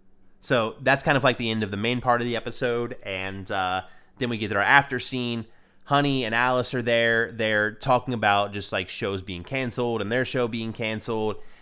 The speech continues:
and, uh, reruns in general. Just a little, I don't know, it's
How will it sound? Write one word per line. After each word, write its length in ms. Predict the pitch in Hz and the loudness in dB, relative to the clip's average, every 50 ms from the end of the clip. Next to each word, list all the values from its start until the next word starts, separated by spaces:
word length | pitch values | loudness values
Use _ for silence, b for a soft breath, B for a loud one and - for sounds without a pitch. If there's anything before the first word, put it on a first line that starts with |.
| b b b | b b b
and, 400 | 98 98 98 98 98 98 98 95 | -4 -2 -2 -2 -2 -2 -2 -2
uh, 360 | 107 95 95 95 92 95 90 80 | 2 2 2 4 2 0 0 -2
reruns 640 | 110 113 135 143 139 131 131 127 123 120 117 101 107 | -2 0 2 2 4 4 4 2 2 2 -2 -4 -4
in 80 | 107 | -6
general. 460 | 101 107 113 110 107 107 107 107 107 110 | -4 -2 -2 0 0 0 2 0 0 -2
Just 180 | 127 139 - | -4 -6 -10
a 60 | 220 | -8
little, 180 | 202 190 156 - | -6 -6 -4 0
I 80 | 147 165 | 0 2
don't 120 | 113 98 | 2 0
know, 140 | 92 90 95 | -2 -2 -4
it's 120 | 95 - | -4 -6